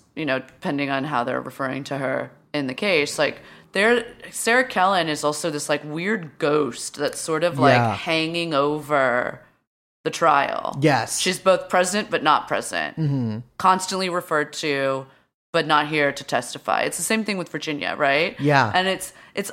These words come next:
Speaker 1: odd because there's a sort of assumed familiarity with who this person is and what their role was.
Speaker 2: Yes.
Speaker 1: In the way that the prosecution continue, I mean, they've set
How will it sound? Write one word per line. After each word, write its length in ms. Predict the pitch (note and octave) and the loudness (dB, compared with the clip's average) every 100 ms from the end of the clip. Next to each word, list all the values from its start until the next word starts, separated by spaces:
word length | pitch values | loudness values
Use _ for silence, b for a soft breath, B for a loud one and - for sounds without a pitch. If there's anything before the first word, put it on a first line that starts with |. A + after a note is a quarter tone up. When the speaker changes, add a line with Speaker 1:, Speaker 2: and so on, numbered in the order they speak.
| - | 2
Speaker 1:
odd 420 | F#3+ A#3 B3 G3+ | 6 8 6 4
because 360 | F3 F3 F3 D#3 | 0 -4 -2 0
there's 200 | E3+ E3+ | 0 0
a 60 | - | -2
sort 240 | F#3 G3+ | -2 0
of 100 | B3 | 2
assumed 600 | - - - E3+ E3+ F#3+ | 0 -2 -2 -2 -2 -2
familiarity 1300 | - - E3 D#3+ D#3 D#3 C3+ C3 D3+ F3 A3+ C#4+ C#4+ - b b - | -8 -8 -6 -2 -2 0 0 0 -2 0 0 0 -2 -8 b b 0
with 240 | F3 F3 | 0 0
who 140 | G3 | -2
this 160 | F#3+ F#3+ | -4 -4
person 400 | - F3+ - E3+ | -2 -2 -2 0
is 480 | D3+ D3 C#3+ C#3+ - | 2 2 2 -2 -6
and 520 | - D3+ C#3+ C3+ C3+ C3+ | 0 2 4 2 -2 -6
what 280 | D3+ D3+ C3+ | 0 0 2
their 120 | D3+ | 0
role 320 | C#3 C3 C#3 | 0 0 0
was. 640 | D3 D3+ D#3 F#3+ A3+ - - _ _ _ _ | 2 2 2 0 -6 -10 -16 _ _ _ _
Speaker 2:
Yes. 440 | C#3+ C#3+ A#2+ - - | 2 2 2 -2 -2
Speaker 1:
In 100 | F#3 | 0
the 80 | F3 | 0
way 380 | D#3+ E3+ F3 | 2 4 4
that 480 | F3 E3 D#3 D3+ - | 6 6 6 4 2
the 60 | E3 | 0
prosecution 640 | F3 D3+ - F3 D#3+ D#3 | 0 0 -2 -6 -4 -4
continue, 560 | D3 F3 - E3 D#3 D3+ | -4 -6 -4 -4 -2 -2
I 60 | F#3+ | 0
mean, 140 | G#3+ | 2
they've 180 | A3 A#3 | 2 0
set 480 | - - G#3+ G#3+ - | -2 2 2 2 -10